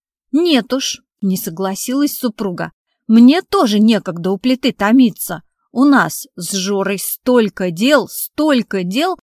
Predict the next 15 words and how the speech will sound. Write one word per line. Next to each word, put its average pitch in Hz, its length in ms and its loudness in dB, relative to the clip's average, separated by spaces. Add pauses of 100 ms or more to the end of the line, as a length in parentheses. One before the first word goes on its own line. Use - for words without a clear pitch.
(220)
но 294 280 2
завтраком 185 560 -4
тебя, 214 500 -2
конечно, 285 520 -2
накормлю. 190 720 -2 (760)
А 175 120 -8
я 226 220 0
тебе 302 300 0
за 220 140 0
это 208 320 0
расскажу, 180 580 -6
что 277 240 -2
творится 208 520 -4
в - 80 -20
клубе. 185 440 -8